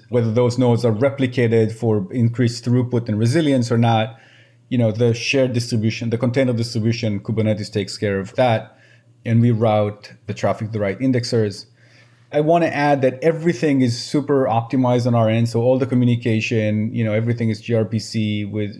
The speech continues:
zero M Q. Everything is, yeah, highly optimized because we wanna be very low latency end to end. When you get to the indexers, of course, the vectors themselves are inserted into the individual indexes.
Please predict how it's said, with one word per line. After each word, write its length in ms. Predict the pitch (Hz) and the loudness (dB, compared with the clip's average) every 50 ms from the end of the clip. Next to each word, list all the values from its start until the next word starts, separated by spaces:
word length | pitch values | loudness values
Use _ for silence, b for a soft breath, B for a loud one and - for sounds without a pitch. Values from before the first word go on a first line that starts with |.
| - 113 113 | -10 -8 -6
zero 260 | 110 107 117 117 113 | -4 -2 0 0 2
M 180 | 110 110 110 104 | 2 0 0 -2
Q. 400 | - - 113 107 107 107 107 107 | -2 -2 -2 0 0 0 0 0
Everything 420 | 110 104 107 113 113 - 110 107 | 0 -2 -2 -4 -2 -2 -2 -2
is, 300 | 107 107 104 98 110 - - | -2 -4 -4 -6 -10 -12 -4
yeah, 140 | - 131 127 127 | -2 -2 -2 -2
highly 300 | - - 131 131 127 120 | -2 -2 0 2 2 2
optimized 520 | 117 110 107 - - 135 139 147 156 147 - | 2 0 0 0 -2 0 0 0 0 -2 -6
because 260 | - 117 123 113 - | -6 -6 -4 -2 -2
we 60 | 113 | 0
wanna 200 | 113 110 110 110 | 0 0 0 -2
be 240 | 98 101 110 107 107 | -2 -2 -2 -4 -2
very 320 | 95 110 117 113 113 113 | 0 0 0 2 2 2
low 180 | 113 110 107 107 | 2 2 0 0
latency 680 | 104 104 107 110 - 104 95 - - 104 101 107 110 b b b b b b b b b b - | 0 -2 -2 -4 -6 -8 -8 -8 -8 -8 -8 -10 -12 b b b b b b b b b b -6
end 240 | 120 117 113 113 - | -2 0 0 0 -2
to 160 | 113 104 101 | -4 -6 -4
end. 260 | 101 98 101 110 - _ b b b b b b b b b b b _ _ | -6 -6 -8 -10 -14 _ b b b b b b b b b b b _ _
When 280 | 127 123 135 143 147 | -2 0 0 2 2
you 80 | 143 135 | 2 2
get 220 | 120 160 175 170 | 2 0 0 0
to 80 | 170 170 | 0 0
the 80 | 139 | 0
indexers, 560 | 160 170 190 190 196 185 - - 160 135 123 131 | 2 2 2 2 0 0 0 0 0 0 -2 -4
of 100 | 120 - | -6 -4
course, 240 | - 143 135 120 | -2 0 0 0
the 120 | 123 139 120 | 0 0 0
vectors 340 | 120 139 131 - 135 113 110 | 0 0 0 -2 -4 -2 0
themselves 420 | 123 120 120 - 160 151 135 120 | 0 0 2 2 2 2 2 2
are 160 | 123 120 113 | 2 2 2
inserted 400 | 113 113 117 - 123 110 110 107 | 2 0 0 0 0 0 2 0
into 220 | 110 110 110 - 110 | 0 0 -2 -2 -2
the 80 | 110 | -2
individual 560 | 107 107 98 104 95 117 107 101 113 104 104 | 0 0 -2 -2 -2 -2 0 0 0 -2 0
indexes. 500 | 104 107 104 110 - - 113 113 - b | -2 -2 -4 -4 -8 -10 -12 -14 -14 b